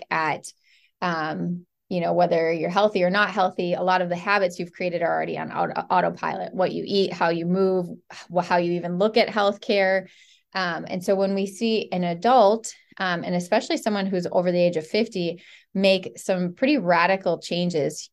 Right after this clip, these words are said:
you can, you can guess that they've been very intentional about creating change in their, um, habits and how they perceive themselves and what's even possible for them in the health realm. Um,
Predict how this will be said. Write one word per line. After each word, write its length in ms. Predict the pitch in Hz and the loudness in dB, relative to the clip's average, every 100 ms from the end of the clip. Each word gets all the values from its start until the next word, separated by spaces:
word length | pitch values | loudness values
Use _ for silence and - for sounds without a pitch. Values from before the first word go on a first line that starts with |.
| - | -10
you 140 | 190 | -6
can, 320 | 196 202 190 - | 0 0 0 -2
you 160 | 190 190 | -4 -2
can 220 | 190 175 | 0 2
guess 320 | 233 254 240 | 4 4 4
that 180 | 190 180 | 2 4
they've 200 | 185 180 | 4 4
been 240 | 185 175 | 2 2
very 280 | 185 190 190 | 2 2 0
intentional 760 | 180 180 185 175 175 170 165 - | -4 -4 -4 -4 -4 -4 -4 -2
about 480 | 180 175 165 180 | -2 2 2 0
creating 400 | - 190 175 165 | -4 0 0 -2
change 560 | 175 - 160 160 175 - - | -8 -8 -6 -6 -6 -10 -6
in 260 | 185 175 170 | -2 0 0
their, 440 | 151 156 165 175 - _ _ | 0 0 0 -4 -12 _ _
um, 240 | - 160 147 | -10 -6 -8
habits 680 | 175 - 160 196 285 - - | -6 -2 2 4 2 -2 -4
and 180 | 180 175 | -2 0
how 180 | 170 | 0
they 140 | 170 170 | 2 0
perceive 400 | 170 180 - 170 | -2 -12 -8 -4
themselves 540 | 175 175 175 170 208 | -2 -2 2 2 2
and 180 | - 180 | 0 0
what's 220 | 170 175 | 0 -2
even 260 | - 185 170 | -4 -2 -2
possible 600 | 175 - 180 185 170 165 | -4 -2 -2 -2 -2 -2
for 160 | 160 175 | -2 -2
them 220 | 165 170 | -2 -2
in 160 | 180 170 | -2 -2
the 340 | 160 160 160 175 - - - _ _ | -2 0 -2 -6 -20 -20 -20 _ _
health 260 | 202 175 175 | 2 2 0
realm. 420 | - - 180 185 - _ _ _ | -4 -4 -6 -14 -18 _ _ _
Um, 540 | 190 185 - 175 175 | 0 0 0 -4 -6